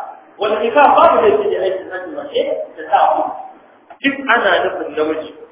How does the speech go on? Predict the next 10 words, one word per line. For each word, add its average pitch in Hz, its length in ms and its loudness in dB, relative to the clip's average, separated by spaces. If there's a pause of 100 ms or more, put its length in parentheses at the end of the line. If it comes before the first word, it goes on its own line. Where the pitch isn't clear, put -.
(2500)
وأجمعوا 190 840 4
أن 254 340 -2
إحرام 254 580 2
الرجل 240 440 0 (100)
في 190 200 -6
رأسه. 165 400 -6 (440)
Malamai 180 340 2
sun 226 220 0
yi - 240 -4
ijma'i, 214 320 4